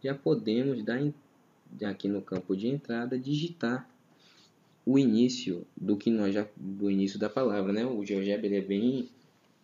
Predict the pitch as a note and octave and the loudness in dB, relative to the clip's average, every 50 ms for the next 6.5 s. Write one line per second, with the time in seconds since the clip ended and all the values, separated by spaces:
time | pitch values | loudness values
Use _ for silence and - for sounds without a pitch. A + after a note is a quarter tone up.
0 | _ _ - F#2+ G2+ F2+ F2+ F2+ G2 G#2 - - - F#2+ F2+ F#2+ G2 G2 G2 F#2+ | _ _ -8 -6 -6 -4 -2 -2 -2 -2 -2 0 -2 -2 0 0 -2 -2 -2 -2
1 | F#2+ F#2+ G#2 A#2 A#2 A2+ - - - - - G2 G2 A2 G#2+ - - _ _ _ | -2 0 0 2 0 0 -2 -6 -6 -2 0 2 4 2 2 -2 -6 _ _ _
2 | _ _ _ _ _ - F#2+ F#2+ F#2+ - G2 G2 G2 - - A#2 B2 C3 A2 F#2+ | _ _ _ _ _ -4 -2 -2 -2 -2 -4 -6 -6 -4 -2 -2 0 0 0 -2
3 | G2 - - - - G#2 - G#2 G#2 G2 G2+ G2 G2 G2+ G2+ G#2 - F#2+ F#2+ F#2 | -4 -6 -6 -6 -4 -2 0 0 0 2 0 0 0 -2 -2 -4 -2 -2 -2 -2
4 | - - F#2 G2 G2 - - F2+ - - _ _ _ _ _ _ _ - - F#2 | -2 -2 -2 -2 0 0 -4 -6 -8 -10 _ _ _ _ _ _ _ -8 -4 -4
5 | E2+ G#2+ - - _ _ _ - - - _ _ _ _ _ - - E2+ F2 E2+ | -4 -4 -8 -12 _ _ _ -20 -20 -20 _ _ _ _ _ -12 -8 -6 -6 -6
6 | E2+ - - B2 B2+ A2+ F#2+ F#2 F#2+ G#2 | -6 -6 -6 -4 -4 -4 -4 -4 -4 -6